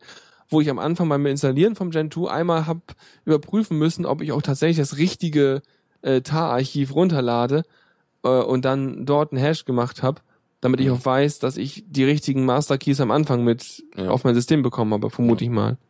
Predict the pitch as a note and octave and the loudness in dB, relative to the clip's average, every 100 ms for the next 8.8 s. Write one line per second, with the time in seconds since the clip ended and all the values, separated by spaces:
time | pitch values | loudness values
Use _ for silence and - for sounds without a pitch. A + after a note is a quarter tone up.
0 | _ G2 F#2 - F#2+ F#2 F2+ F2+ F2+ F2+ | _ -20 -12 -6 -4 0 0 0 2 2
1 | F2+ F2 F2 F2+ F2+ F2 F2+ - - F2+ | 2 0 -2 -4 -4 -6 -8 -10 -6 -4
2 | F2+ - F#2 - - F2+ - - F2 _ | -2 -4 -6 -8 -4 -2 -2 -6 -10 _
3 | - F#2 F#2 - _ _ - G2 F#2+ G2+ | -10 -4 -4 -6 _ _ -2 -2 0 -4
4 | - G2 F#2 F#2 - F#2+ F2+ F2+ F2+ F#2 | -2 -2 0 0 -2 0 2 4 2 2
5 | F2+ F#2 F#2 F2+ - G2+ F2+ F2 - G2 | 0 0 0 -4 -4 -2 -2 -4 -4 -4
6 | F#2 - F#2 F#2 - F#2 F#2 F2+ F2+ F#2 | -4 -8 -8 -10 -10 -10 -6 -4 -4 -4
7 | - F#2+ F#2+ _ _ - - _ - G#2+ | -6 -6 -6 _ _ -20 -20 _ 0 2
8 | B2+ A3 - _ - A#2 B2 A#2+ | 4 2 -2 _ -6 2 4 4